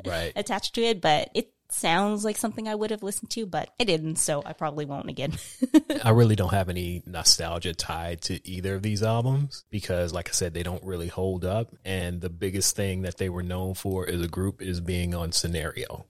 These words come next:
Speaker 2: Mm, yeah. And I think that's probably how I knew them. And
Speaker 1: Yeah.
Speaker 2: honest, I really just knew Busta Rhymes.
Speaker 1: Of course, because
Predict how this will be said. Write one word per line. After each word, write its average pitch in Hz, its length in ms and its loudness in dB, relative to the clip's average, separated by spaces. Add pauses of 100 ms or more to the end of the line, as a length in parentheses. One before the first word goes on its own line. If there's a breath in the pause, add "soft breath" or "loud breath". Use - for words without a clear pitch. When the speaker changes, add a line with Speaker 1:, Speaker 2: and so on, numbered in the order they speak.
Speaker 2:
Mm, 180 380 -2 (100)
yeah. 147 200 2 (160)
And 196 220 2
I 208 120 0
think 214 540 2 (180)
that's - 640 -2 (260)
probably 156 600 -6
how 139 360 -2
I 143 120 -2
knew 135 240 -6
them. - 280 -6
And 208 160 -2
Speaker 1:
Yeah. 165 120 0
Speaker 2:
honest, 226 300 -2 (140)
I 214 100 10
really 240 280 6
just 196 180 4
knew 196 140 4
Busta 156 300 2
Rhymes. 147 340 -4 (160)
Speaker 1:
Of 113 180 4
course, - 280 4
because 104 360 4